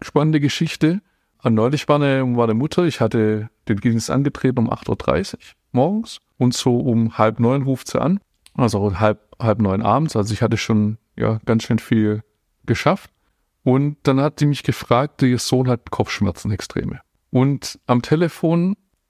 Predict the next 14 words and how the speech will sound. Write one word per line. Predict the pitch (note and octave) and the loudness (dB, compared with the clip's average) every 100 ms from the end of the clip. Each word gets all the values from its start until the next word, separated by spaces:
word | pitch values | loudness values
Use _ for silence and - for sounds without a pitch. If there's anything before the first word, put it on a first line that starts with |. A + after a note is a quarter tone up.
| - | 0
ja, | C3 C3+ | 2 2
weißt | C3+ | 2
du | C3+ | 0
selber, | - C#3+ D3 | 0 2 2
wenn | C3+ | 2
du | B2+ | 0
schon | - B2 B2 A#2+ A#2 _ | 0 0 0 -2 -6 _
acht, | B2 - | -4 -2
neun | B2+ A#2+ | 0 0
Stunden | - C3+ C3 | 0 0 0
im | A2 | 0
Knochen | - C#3+ D#3+ | 0 0 0
hast, | E3 F3+ - | 0 -2 0
ja, | B2 F3+ | 0 0